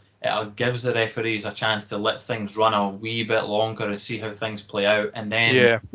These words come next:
Speaker 1: can maybe pull it back. Um, I know we've
Speaker 2: I
Speaker 1: already
Speaker 2: think that's
Speaker 1: touched
Speaker 2: gonna
Speaker 1: on
Speaker 2: be a positive
Speaker 1: Aye,
Speaker 2: for
Speaker 1: but I
Speaker 2: var.
Speaker 1: completely agree. I, I think,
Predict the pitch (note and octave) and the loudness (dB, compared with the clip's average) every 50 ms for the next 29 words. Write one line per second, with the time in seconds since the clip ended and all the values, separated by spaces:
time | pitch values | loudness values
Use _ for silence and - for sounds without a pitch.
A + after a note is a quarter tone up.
0 | - - - A#2+ A2+ A2+ G#2+ A2 G#2 - A#2+ A2 G#2+ G2+ G2+ A2 A2+ A#2 A2 G#2 | -12 -8 -8 -4 -4 -2 -2 -2 -4 -4 -4 -4 -2 0 4 6 8 8 6 4
1 | - - - - - _ _ - A2 A2 G#2+ G#2+ G#2 G#2 G#2 G#2 G#2 G#2 G2+ A2 | 2 -4 -14 -20 -20 _ _ -4 -2 2 2 4 4 2 0 -2 -4 -6 -6 -4
2 | A2+ A#2+ B2+ C3 C3 - - C#3 - G3 G3 G3 F#3+ F#3 E3+ - - F3+ E3+ D#3+ | 0 2 2 4 4 4 4 6 6 6 8 8 8 8 8 6 2 4 4 6
3 | D3+ C#3 C#3 C3+ B2 A#2 A#2+ - C#3 D#3+ F3 F3 C#3 - A2 A2+ A2+ A2 - - | 6 6 8 6 6 6 4 2 2 4 4 2 0 -2 -2 -6 -8 -10 -10 -4
4 | - A#2 G#2+ G2 F#2+ - - - - B2+ A#2+ C3+ A#2+ A2 A#2 A2+ A2 A2 C#3 C3+ | 2 2 4 4 2 0 -4 -4 0 2 6 6 6 6 6 4 0 -4 -6 -4
5 | D#3 F3+ G#3 C3+ A2+ A2 G#2+ C#3+ D3+ C3 A2+ G#2 G#2 - - A2+ A#2 A#2 - - | -4 -2 0 2 2 2 2 4 4 4 2 0 -2 -4 0 0 2 2 0 -2
6 | - A#2 B2 - D3+ D3 C#3+ | -4 -6 -2 -2 -2 -2 -2